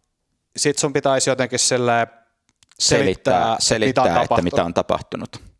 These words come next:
Speaker 2: Ja ennen kuin mä huomaankaan, niin uutinen on etusivulla,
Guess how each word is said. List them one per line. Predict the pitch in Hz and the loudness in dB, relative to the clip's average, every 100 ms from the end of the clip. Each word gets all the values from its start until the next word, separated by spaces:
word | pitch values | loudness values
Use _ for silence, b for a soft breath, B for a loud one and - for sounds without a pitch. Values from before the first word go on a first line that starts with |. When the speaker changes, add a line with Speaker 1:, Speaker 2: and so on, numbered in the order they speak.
| _ B B B B | _ B B B B
Speaker 2:
Ja | 101 | 0
ennen | 113 117 | 0 0
kuin | 104 | 0
mä | 101 | 0
huomaankaan, | 123 117 110 98 87 92 90 85 | 2 0 0 -2 -2 0 0 0
niin | 82 | -2
uutinen | 78 95 92 82 | -2 -2 -2 -2
on | 71 73 65 _ _ _ _ - | -2 -4 -12 _ _ _ _ -8
etusivulla, | 101 - 85 92 80 76 73 78 | -6 -4 -4 -2 -2 -2 -2 -4